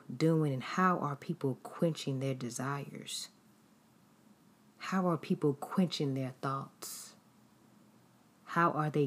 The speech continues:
quenching their plans when they get thirsty? Do they just do whatever? Do they just lay down? Do they act real doggish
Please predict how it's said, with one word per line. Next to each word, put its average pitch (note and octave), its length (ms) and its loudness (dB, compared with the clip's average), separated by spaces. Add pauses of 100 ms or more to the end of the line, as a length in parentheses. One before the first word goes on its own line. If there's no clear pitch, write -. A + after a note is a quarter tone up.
quenching D3+ 520 0
their C3 160 -2
plans C#3 960 -6 (760)
when C3+ 180 0
they C3+ 120 2
get C3+ 200 2 (140)
thirsty? C#3+ 640 -2 (1120)
Do C#3+ 120 -4
they B2+ 160 -2
just C3 520 -4
do C#3 140 4
whatever? D3+ 540 -2 (1300)
Do C3+ 80 -4
they A#2+ 160 -4
just B2+ 300 -6
lay B2+ 200 -4
down? C#3 540 -4 (1040)
Do C3 140 -2
they B2+ 400 -8 (120)
act C3+ 300 -6
real C3 460 -2
doggish C3 920 -2